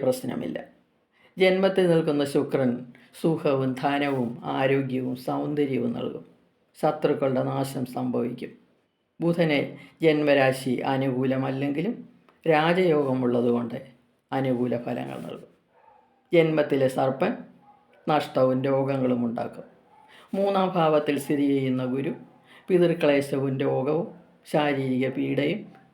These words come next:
ബന്ധുക്കളുമായി തർക്കവുമാണ് ഉണ്ടാക്കുന്നത്. നാലിലെ ചൊവ്വ ഉദരരോഗവും ബന്ധുക്ലേശവും സ്ഥാനഭ്രംശവും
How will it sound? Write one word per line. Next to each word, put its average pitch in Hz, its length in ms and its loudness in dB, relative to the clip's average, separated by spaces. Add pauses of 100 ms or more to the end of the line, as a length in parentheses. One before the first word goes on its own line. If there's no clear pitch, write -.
(120)
ബന്ധുക്കളുമായി 156 800 0
തർക്കവുമാണ് 127 680 0
ഉണ്ടാക്കുന്നത്. - 540 -10 (560)
നാലിലെ 135 420 4 (100)
ചൊവ്വ 139 300 0 (440)
ഉദരരോഗവും 135 800 2 (400)
ബന്ധുക്ലേശവും 156 880 -2 (360)
സ്ഥാനഭ്രംശവും 143 1000 0